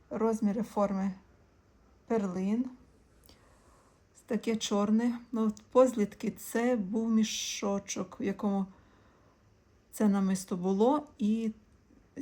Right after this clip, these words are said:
ті всі позлітки обсипалися, і я вся була в тих позлітках. І, як бачите, намисто. Ще довго прийдеться його знімати.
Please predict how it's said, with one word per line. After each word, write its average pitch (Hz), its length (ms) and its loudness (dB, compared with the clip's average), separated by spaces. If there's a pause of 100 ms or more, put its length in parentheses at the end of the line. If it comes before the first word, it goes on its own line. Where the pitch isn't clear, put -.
ті 240 100 0
всі 214 200 0
позлітки 214 640 0
обсипалися, 254 880 0
і - 260 -4
я 233 160 4
вся 277 240 0
була 247 280 2
в 226 80 -4
тих 240 160 -4
позлітках. 233 720 -2 (160)
І, 196 280 -4 (920)
як 214 180 -4
бачите, 226 520 0 (240)
намисто. 196 540 -2
Ще - 180 -4
довго 220 320 0
прийдеться 220 600 -8
його 196 300 -4
знімати. 196 680 -2